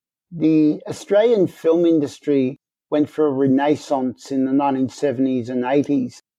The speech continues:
And we started to get period films that did use and introduce Aboriginal characters to film. But invariably, if an Aboriginal woman, an Aboriginal female character came on the screen,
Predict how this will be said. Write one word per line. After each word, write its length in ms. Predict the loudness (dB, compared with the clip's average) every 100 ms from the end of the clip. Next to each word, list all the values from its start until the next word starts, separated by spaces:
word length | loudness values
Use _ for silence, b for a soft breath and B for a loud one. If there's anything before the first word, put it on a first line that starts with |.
| -4
And 260 | 0 2
we 100 | 2
started 480 | -2 -2 0 2 0
to 80 | -2
get 300 | 0 0 -4
period 480 | -6 -2 2 0 -2
films 520 | -6 -2 -2 -2 -6
that 180 | -10 -10 -14 -4
did 380 | 0 0 -2 -8 _ _ -2
use 600 | 2 4 2 0 -6 -20 _ _
and 120 | -2 -2
introduce 460 | -2 -4 -4 -2
Aboriginal 520 | -2 -2 -4 -6 -8
characters 680 | -10 -4 0 0 -2 -8 -10
to 140 | -10 -10
film. 420 | -6 -4 -4 -6 _ _
But 120 | -2 2
invariably, 680 | 2 4 2 2 2 2 2
if 140 | 0
an 120 | -2
Aboriginal 520 | 0 0 0 -2 -2
woman, 480 | 0 2 2 2 0
an 120 | -2
Aboriginal 420 | -2 0 -2 -4 -4
female 420 | 0 0 0 -4
character 640 | -2 0 0 -2 -6 -6 _ _ _
came 240 | -2 0
on 160 | 2 0
the 100 | -2
screen, 640 | -8 -2 2 2 2 -2